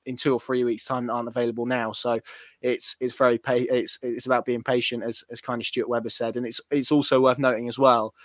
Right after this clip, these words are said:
that the window seems to have slipped back again, and, and it seems to be a very slow, um, <laughs> paranoid,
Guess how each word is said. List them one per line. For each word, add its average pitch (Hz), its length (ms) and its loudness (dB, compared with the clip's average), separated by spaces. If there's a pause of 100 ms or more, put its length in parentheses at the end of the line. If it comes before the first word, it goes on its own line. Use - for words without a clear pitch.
(220)
that 135 100 -6
the 127 100 2
window 127 300 4
seems 131 340 0
to 127 140 2
have 117 120 2
slipped - 340 -2
back 127 240 0
again, 113 260 -2
and, 117 160 -6
and 117 160 -4
it - 80 -10
seems 127 380 -2
to 120 100 -6
be 123 320 2 (480)
a 131 60 0
very 127 320 6
slow, 123 640 4 (160)
um, 123 360 -2
<laughs> - 20 -18
paranoid, 143 580 4